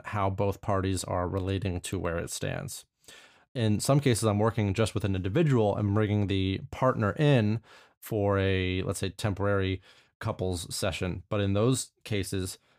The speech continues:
I'm not doing couples therapy as much as I am, um, working with my patient to help them express their needs to their partner and helping their partner express their needs to my patient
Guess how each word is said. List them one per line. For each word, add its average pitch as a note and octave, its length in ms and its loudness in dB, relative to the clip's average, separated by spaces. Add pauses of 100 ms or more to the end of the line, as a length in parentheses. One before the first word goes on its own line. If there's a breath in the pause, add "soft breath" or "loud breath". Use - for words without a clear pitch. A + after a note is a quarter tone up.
(140)
I'm G2+ 320 2
not A#2+ 280 2
doing A2+ 200 2
couples G#2+ 300 -2
therapy G#2+ 320 2
as G2 120 0
much G2+ 200 -2
as F#2+ 80 -4
I F#2+ 140 2
am, F#2 300 0 (380 soft breath)
um, F#2+ 320 0
working A2 320 0
with G2 140 0
my A2+ 180 4
patient G2+ 440 0
to F#2+ 100 0
help G2+ 220 0
them F#2+ 140 0
express F#2 380 -2
their F#2+ 160 -2
needs F#2+ 360 -2
to - 120 -6
their F2+ 140 -4
partner C#3+ 400 0
and G#2+ 160 -4
helping G#2 260 0
their F#2+ 120 0
partner G#2 360 0
express F#2+ 320 -2
their F#2+ 120 -2
needs F#2 320 -2
to - 100 -6
my E2+ 120 0
patient B2 440 -2